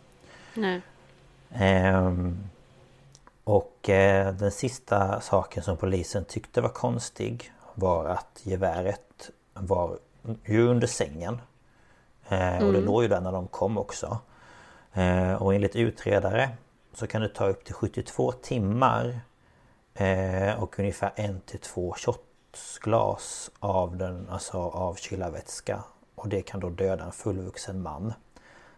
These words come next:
Speaker 2: Och den här typen av dödsfall är extremt smärtsamma. Eh,
Speaker 1: Ja,
Speaker 2: för det
Speaker 1: det
Speaker 2: som
Speaker 1: kan man ju tänka sig.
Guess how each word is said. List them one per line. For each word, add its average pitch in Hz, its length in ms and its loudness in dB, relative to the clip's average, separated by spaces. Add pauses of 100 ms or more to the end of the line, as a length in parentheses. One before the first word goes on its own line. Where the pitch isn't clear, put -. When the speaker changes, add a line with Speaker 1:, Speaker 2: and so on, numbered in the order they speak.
(200)
Speaker 2:
Och 101 60 6
den 92 60 0
här 110 120 4
typen 92 480 -2
av 90 100 -6
dödsfall 87 480 -2
är 82 320 -8 (220)
extremt - 840 -8
smärtsamma. - 640 -8 (920)
Eh, 92 120 4
Speaker 1:
Ja, 90 140 6
Speaker 2:
för 233 200 2
det 247 60 4
Speaker 1:
det - 60 4
Speaker 2:
som 208 120 2
Speaker 1:
kan 254 80 2
man 254 100 4
ju 240 40 2
tänka 208 320 -2
sig. 202 240 -6